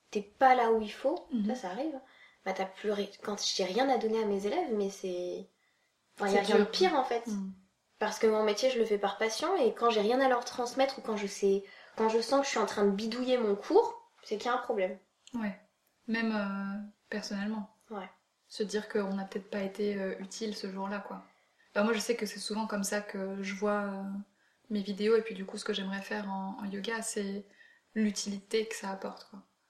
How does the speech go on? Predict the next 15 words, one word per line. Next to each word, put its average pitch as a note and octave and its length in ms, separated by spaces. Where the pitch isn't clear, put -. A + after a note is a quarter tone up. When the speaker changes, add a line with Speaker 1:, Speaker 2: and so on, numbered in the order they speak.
Speaker 2:
Pourquoi A3+ 320
quelqu'un G#3+ 320
passerait, G#3+ 440
euh, G3 300
quinze G#3+ 220
minutes A3 180
à G#3 60
regarder G3+ 340
une G#3 100
de G#3 80
mes G#3 100
vidéos G#3+ 340
plutôt G#3 280
qu'une G3 200
autre ? B3+ 340